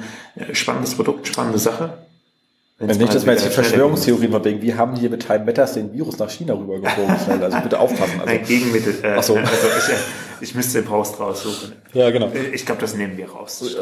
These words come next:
Speaker 1: streichen wir.
Speaker 2: nein, nein, wir streichen hier gar nichts. Äh, aber ist cool. Also wie gesagt, auch nette Kollegen. Ähm, und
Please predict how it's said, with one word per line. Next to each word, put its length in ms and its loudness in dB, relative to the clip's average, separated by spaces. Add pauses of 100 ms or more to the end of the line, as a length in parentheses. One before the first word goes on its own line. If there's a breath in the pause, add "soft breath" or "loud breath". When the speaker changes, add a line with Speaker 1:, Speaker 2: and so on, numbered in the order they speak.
Speaker 1:
streichen 140 -2
wir. 140 -4
Speaker 2:
nein, 180 2
nein, 160 4
wir 80 0
streichen 320 0
hier 80 -6
gar 140 -8
nichts. 160 -12 (280 loud breath)
Äh, 60 4
aber 380 6
ist 160 0
cool. 100 2
Also 140 2
wie 60 4
gesagt, 300 2
auch 120 2
nette 180 2
Kollegen. 480 0 (100)
Ähm, 440 2
und 180 0